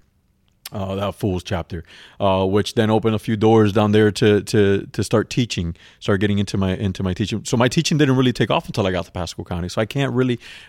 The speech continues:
I can't really hate on Pasco County. Um,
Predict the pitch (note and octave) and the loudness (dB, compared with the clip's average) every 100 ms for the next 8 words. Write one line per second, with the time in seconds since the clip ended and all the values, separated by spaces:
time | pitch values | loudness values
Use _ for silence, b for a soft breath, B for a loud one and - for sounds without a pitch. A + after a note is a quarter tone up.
0 | B G2 - G#2 G2+ D3 A#2+ B2 A#2+ G2 | B -14 -6 -4 -2 0 2 2 0 -2
1 | - C3+ - - A2+ A#2 A2 A#2+ - G2+ | -2 -2 -2 -4 -2 0 0 -2 -4 -4
2 | C3 C#3 - B B B G2+ G2 F#2+ F#2 | 0 0 -2 B B B -4 -2 -2 -2
3 | F2+ F2 | -6 -8